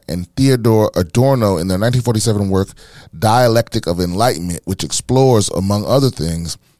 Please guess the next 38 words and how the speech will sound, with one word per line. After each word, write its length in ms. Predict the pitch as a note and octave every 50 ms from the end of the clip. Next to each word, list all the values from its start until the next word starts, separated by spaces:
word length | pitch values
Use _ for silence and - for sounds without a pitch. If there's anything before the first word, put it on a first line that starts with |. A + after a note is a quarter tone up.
| - - - -
how 120 | - F#2 F#2+
we 120 | G2+ G2
are 60 | F#2
not 240 | G2 A2+ C3 - -
only 220 | - A#2 G#2+ G#2 F#2+
taught 340 | - - - A#2 - - -
what 200 | F#2+ B2 - -
to 100 | - B2
desire, 440 | G2 E2 F#2+ E2 G2 F#2 F2 F2 F2
but 160 | E2+ F2 F2+
how 340 | C#2+ - G#2+ A2 A#2+ A#2+ A#2 A2+
to 200 | - - G2+ F#2
desire, 680 | D#2+ F#2+ F2 D2+ E2 F2+ F2 E2 F2 E2+ E2+ F2 F2+ F2 - - - - - - - -
and 120 | - -
to 60 | - A#2
continually 680 | - G#2 G2 F2+ - - D3+ D#3+ D#3+ D3+ C3 A2+ A2
seek 320 | F#2+ - - A2 G2+ - -
pleasure, 440 | - - F2+ F2 E2 F2 F2+ -
which 300 | - D2+ F#2 F#2+ - - -
is 140 | F2+ - - -
always 480 | G2 A2 A2+ A#2+ A#2 A#2 A2+ A2 -
denied. 680 | - - A2 A2 A#2 A#2+ B2+ B2 A#2 F2+ C#2 - - - - _ _ _ _ _ _ - - - - - - - - - -
Relating 380 | G#2 A2+ C#3 E3+ E3+ E3 D#3+ C#3+
this 280 | C3+ D3 D3 - -
to 520 | - - - - C3+ B2+ B2 A#2+ A#2 A#2 A2+
the 140 | - G2+ G2+
political 480 | - G2+ G2+ B2 C#3+ - - - B2+ A2
realm 380 | G2 A2 A2 G#2+ G#2+ G#2+ G#2+
and 220 | - F2+ F#2 F2 F2
Rob, 340 | F#2 F#2 G2+ G#2 A2 - - _ -
that 120 | G2 F#2 D#2
Rob 260 | G2 A#2 A#2 G#2 F2+
mentioned, 440 | A2 C3+ D3 D3 - - F2 E2+ F#2 - - - - - - - - - -
the 100 | G#2 G#2
affiliated 580 | G2 - D#3 F3 F3 D#3+ D3 C#3 C3 A#2+ A2+
theorist 500 | - - C3+ C3+ C3+ B2+ G#2+ G#2 - -
Walter 480 | G2 E2+ G2 A2+ A#2+ B2 A#2+ - A2+ G2
Benjamin 680 | E2+ E2 E2+ A#2+ C3+ D3 C#3 A#2+ G2+ F#2 F2 F2+